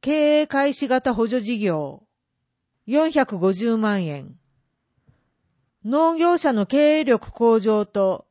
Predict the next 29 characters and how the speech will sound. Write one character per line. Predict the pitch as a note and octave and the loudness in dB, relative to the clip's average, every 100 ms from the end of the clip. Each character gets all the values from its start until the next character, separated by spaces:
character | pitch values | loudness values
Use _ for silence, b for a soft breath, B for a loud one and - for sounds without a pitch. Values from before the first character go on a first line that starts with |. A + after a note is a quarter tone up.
| _ | _
新 | - - E4 D4+ | -12 -8 -6 -4
規 | B3 | -4
就 | - C#4 C#4+ | -2 -4 -2
農 | C#4+ D4+ | -2 0
者 | A#3 | -2
の | G3+ | -2
裾 | F#3 G3+ B3+ | -4 -6 -4
野 | C4 | -4
拡 | B3+ B3+ C4 | -4 -4 0
大 | B3 B3 | 0 2
を | A#3+ | 0
図 | B3 A3+ A#3 | 0 -2 -4
る | G#3+ | -4
た | F3 | -6
め、 | E3+ D#3+ D#3 _ _ _ _ _ - | -6 -10 -14 _ _ _ _ _ -12
新 | - E4+ | -8 -6
規 | D#4+ B3+ | -4 -4
就 | - C4 C4 | -4 -4 -2
農 | B3+ B3+ | -2 0
さ | B3+ | -2
れ | A#3 A#3+ | -2 -2
る | A#3 | -4
方 | A3+ A3 G3+ | -4 -4 -6
に | D#3+ D3+ _ _ _ _ | -8 -14 _ _ _ _
最 | - C4 C#4+ A#3 | -8 -2 -2 0
長 | D4 C#4+ | 2 2
五 | A3 A3+ | 2 0
年 | A#3+ A#3+ | 0 -2
間 | - D#3+ D3+ | -4 -8 -8